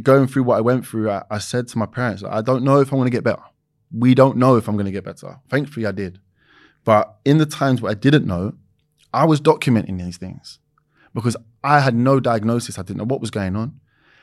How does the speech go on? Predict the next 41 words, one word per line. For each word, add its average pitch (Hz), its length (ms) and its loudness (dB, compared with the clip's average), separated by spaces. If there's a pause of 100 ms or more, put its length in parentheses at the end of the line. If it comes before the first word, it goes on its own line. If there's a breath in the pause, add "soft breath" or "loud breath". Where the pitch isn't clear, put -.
(240 soft breath)
And 117 200 2
I 113 80 0
thought, 113 380 -2 (600)
I've 135 180 -2
got 143 140 0
the 113 120 0
ability 107 760 -2 (440)
with 113 160 -2
the 104 100 -4
platform 143 480 -2
I 131 100 0
have 101 500 -2 (360)
from 107 280 0
the 104 80 -2
show 139 240 2
I've 120 60 2
just 110 160 -8
come 113 180 -2
off 95 320 -10 (300 soft breath)
to 127 160 0
hopefully, 113 800 -2 (260)
if 107 100 -6
anyone 147 280 2
else 143 220 2
has 107 100 -8
gone 120 180 2
through 110 140 -6
what 101 160 -2
I've 113 160 0
gone 101 160 -2
through 95 180 -12
or 92 60 -8
something 107 240 -6
similar, 92 480 -6 (500 soft breath)
they're 123 260 4
able 131 360 2
to 107 480 -2 (340)
take 120 220 -2
strength - 480 -2
in 101 100 0
what 101 220 -2